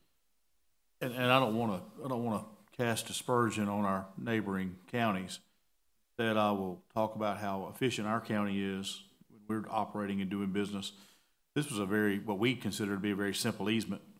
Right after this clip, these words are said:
Property is actually owned by Richmond County. We're in a long-term lease with that.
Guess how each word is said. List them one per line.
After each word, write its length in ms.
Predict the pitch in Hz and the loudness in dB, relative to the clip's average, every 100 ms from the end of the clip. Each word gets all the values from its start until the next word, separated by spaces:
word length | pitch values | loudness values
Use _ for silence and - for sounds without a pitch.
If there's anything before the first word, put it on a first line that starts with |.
| _ _ _ _ _ - | _ _ _ _ _ 2
Property 360 | 131 - 101 | 4 4 0
is 100 | 98 | 0
actually 320 | 107 104 101 | 0 -2 -2
owned 200 | 98 104 | 0 0
by 80 | 95 | 0
Richmond 360 | 98 98 - 92 | -2 -4 -8 -6
County. 220 | 104 101 | -2 -2
We're 160 | 101 101 | -2 -2
in 60 | |
a 80 | 98 | -2
long-term 460 | 98 101 - 104 98 | -2 -4 -2 -2 -2
lease 360 | 101 101 - | -2 -6 -8
with 100 | 92 | -6
that. 340 | 98 98 92 | -2 -2 -4